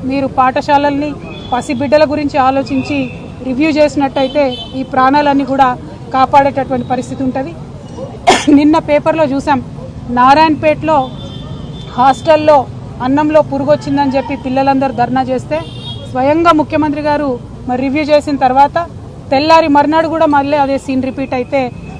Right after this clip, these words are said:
పిల్లలంతా ఇప్పుడు కూడా ధర్నా చేస్తున్నటువంటి పరిస్థితి మరి కనబడతా ఉంది. దయచేసి ఈ ప్రభుత్వాన్ని విజ్ఞప్తి చేస్తా ఉన్నాం, మీ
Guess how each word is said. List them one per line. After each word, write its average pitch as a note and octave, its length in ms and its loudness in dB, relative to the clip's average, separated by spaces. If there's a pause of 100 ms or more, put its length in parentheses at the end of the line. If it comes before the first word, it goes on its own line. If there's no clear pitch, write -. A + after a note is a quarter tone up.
పిల్లలంతా C#4+ 520 2
ఇప్పుడు C#4 260 -4
కూడా C#4 120 2 (100)
ధర్నా B3 280 0
చేస్తున్నటువంటి B3 600 -6
పరిస్థితి B3 420 -4 (360)
మరి A#3 180 -6
కనబడతా B3 480 0
ఉంది. B3+ 160 -4 (500)
దయచేసి D4 480 2
ఈ C#4+ 100 -4
ప్రభుత్వాన్ని C#4+ 480 0
విజ్ఞప్తి C#4 400 -4
చేస్తా C4+ 320 -2
ఉన్నాం, C4+ 200 -2 (440)
మీ B3+ 80 -2